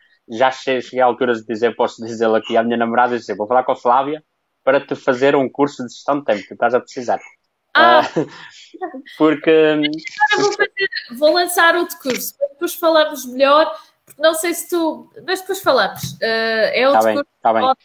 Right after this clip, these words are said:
Speaker 2: também, mas de um registro diferente do anterior, mas depois
Speaker 1: Uhum.
Speaker 2: falo contigo, eh, eh, pessoalmente. Pessoalmente não, por WhatsApp.
Speaker 1: Sim, pronto.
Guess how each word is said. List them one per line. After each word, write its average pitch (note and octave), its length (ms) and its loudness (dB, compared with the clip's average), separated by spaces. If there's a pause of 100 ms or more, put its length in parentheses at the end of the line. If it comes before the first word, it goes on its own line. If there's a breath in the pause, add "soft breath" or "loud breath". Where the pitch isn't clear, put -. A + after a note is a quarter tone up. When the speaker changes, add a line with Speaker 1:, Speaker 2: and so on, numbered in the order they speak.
(280)
Speaker 2:
também, B3+ 520 0
mas B3 160 -4
de C4 80 -4
um B3+ 40 0
registro B3+ 500 -8
diferente A#3 420 -8
do A#3 140 0
anterior, A3+ 500 2
mas B3+ 160 2
depois B3 180 -4
Speaker 1:
Uhum. A2+ 60 -4
Speaker 2:
falo A#3+ 220 2 (120)
contigo, A#2 460 -2 (360 loud breath)
eh, A3 600 2 (440)
eh, G#3 140 0
pessoalmente. G#3 800 -2
Pessoalmente C4+ 520 0
não, G#3+ 240 2
por A3+ 120 -6
WhatsApp. A3+ 200 2
Speaker 1:
Sim, - 60 2
pronto. B2+ 300 2